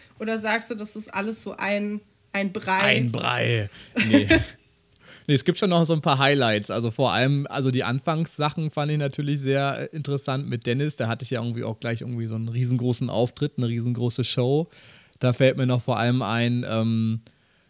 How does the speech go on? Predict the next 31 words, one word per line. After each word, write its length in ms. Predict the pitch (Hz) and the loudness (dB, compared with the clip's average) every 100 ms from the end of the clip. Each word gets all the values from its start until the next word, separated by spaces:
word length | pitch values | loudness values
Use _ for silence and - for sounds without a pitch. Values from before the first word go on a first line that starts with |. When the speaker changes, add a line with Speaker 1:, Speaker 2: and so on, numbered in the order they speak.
| _ - | _ -6
Speaker 2:
die 100 | 123 | -4
Szene, 640 | 113 - 127 131 127 123 113 | -2 0 2 4 4 2 0
wo 200 | 117 120 | 2 2
ich 240 | 117 - _ _ | 0 -8 _ _
Dennis 340 | 127 127 135 | 4 4 4
das 240 | 123 117 98 | -2 -4 -2
Ei 300 | 131 147 127 | 2 4 4
auf 160 | 143 | 0
dem 140 | 156 - | -2 -4
Kopf 220 | 151 - - - | -4 -4 -18 -10
zerschlage. 840 | - 151 - 123 135 151 156 170 - _ _ - - | -4 0 2 2 4 4 2 2 -2 _ _ -20 -14
Und 140 | 135 123 | -6 -4
das, 120 | - - - | -6 -10 0
also 120 | 131 | 0
das 80 | 123 | 2
hab 80 | 135 | 0
ich 80 | |
mir 120 | 135 131 | 2 2
leider 280 | 120 139 | 4 4
auch 60 | 127 | 4
Speaker 1:
Das 100 | - | 4
Speaker 2:
immer 100 | 131 | 4
Speaker 1:
ist 60 | 131 | 4
ja 220 | 196 196 | 2 2
hart, 360 | 226 214 214 202 | 2 2 -2 -2
ne? 260 | 196 233 254 | 0 0 -2
Das 220 | - - | -6 -4
Ei, 220 | 190 190 | -2 0
das 160 | 202 233 | -2 -6
ist 280 | - 196 | -8 -2
aber, 300 | 226 226 233 | 0 0 -4